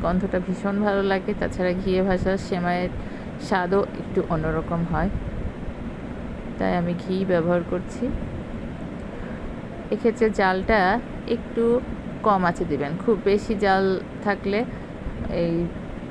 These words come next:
সেমাইটা পুড়ে যেতে পারে। তো আমি অল্প আঁচে দিয়ে রেখেছি। এখন সেমাইগুলো ভেঙে ভেঙে দিয়ে দিচ্ছি।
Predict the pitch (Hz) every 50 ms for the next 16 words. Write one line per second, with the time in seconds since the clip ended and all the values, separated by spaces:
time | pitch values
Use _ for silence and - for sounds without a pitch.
0 | - - - 220 196 196 196 190 - 202 202 - 247 240 226 208 185 165 - 170
1 | 165 - 143 113 - 170 175 - - - - - - - - - - - - -
2 | - - - - 185 180 175 175 180 180 - - 190 190 190 - 220 202 190 185
3 | - 196 180 190 185 180 175 185 185 190 - 202 196 - - 240 294 - - -
4 | - - - - - - 170 175 - - 185 196 208 - - 180 170 170 170 170
5 | 175 175 180 196 240 277 - - - - - - - - 196 190 170 170 180 180
6 | 190 185 180 185 208 269 330 - - - - - - - - 165 156 127 110 -
7 | - - - - -